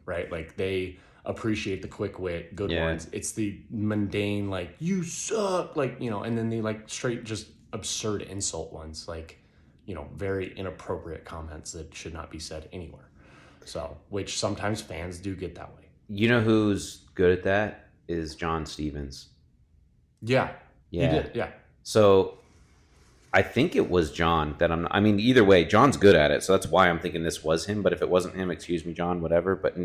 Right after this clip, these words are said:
Speaker 2: he probably wouldn't even remember this anyway, uh, even if it was him. But B Y U basketball, he and, so we had a buddy, our mutual friend. That's how I know John. Uh, shout out Preston Darger, actually, which I don't think he ever listens, but thinking about you, Bao.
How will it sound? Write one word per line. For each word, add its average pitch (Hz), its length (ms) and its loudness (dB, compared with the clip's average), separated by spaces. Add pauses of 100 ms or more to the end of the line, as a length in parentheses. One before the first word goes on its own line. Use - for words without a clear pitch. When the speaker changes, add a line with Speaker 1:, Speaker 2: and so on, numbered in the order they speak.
(100)
Speaker 2:
he 117 80 -8
probably 110 240 8
wouldn't 92 140 2
even 90 140 -2
remember 85 280 -4
this - 140 -12
anyway, 92 260 -6 (840)
uh, 85 180 6
even 85 180 -2
if 80 80 -4
it 80 80 0
was 85 180 2
him. 101 140 2
But - 360 0
B 95 100 2
Y 101 120 8
U 92 280 0 (360)
basketball, 82 880 4 (180)
he 92 160 -2
and, 87 240 -4
so 87 300 0 (240)
we 113 80 4
had 120 100 8
a 101 60 6
buddy, 87 360 4
our 95 140 4
mutual 92 360 2
friend. 82 260 -4
That's 85 200 -4
how 85 140 0
I 82 60 -2
know 80 180 -2
John. 90 320 -2 (460)
Uh, 80 180 2
shout 85 220 -2
out 82 120 -2
Preston 85 260 -6
Darger, 82 440 -2
actually, 98 380 -2 (140)
which - 260 -4 (160)
I 85 40 -6
don't 85 100 -4
think 87 120 -8
he 87 100 0
ever 85 200 2
listens, 98 400 -4
but - 340 -4 (600)
thinking 90 180 -4
about 85 180 -2
you, 92 140 2
Bao. 82 320 -2